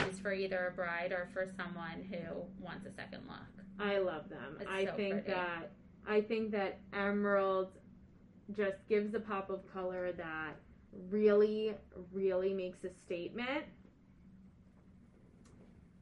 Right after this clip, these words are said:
Speaker 2: There, this is also very red carpet.
Speaker 1: I know.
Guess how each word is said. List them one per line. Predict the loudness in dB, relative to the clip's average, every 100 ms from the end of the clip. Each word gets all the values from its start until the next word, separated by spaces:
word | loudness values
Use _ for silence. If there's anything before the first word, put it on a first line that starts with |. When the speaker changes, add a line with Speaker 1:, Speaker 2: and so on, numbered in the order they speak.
| -6
Speaker 2:
There, | -2 -2 -2 -6
this | -2 0 0
is | -2
also | 0 -2 -6 -8 -4
very | -2 -2 -4
red | -8 -10 -12
carpet. | -12 -10 -12 -12 -10
Speaker 1:
I | -8
know. | -8 -10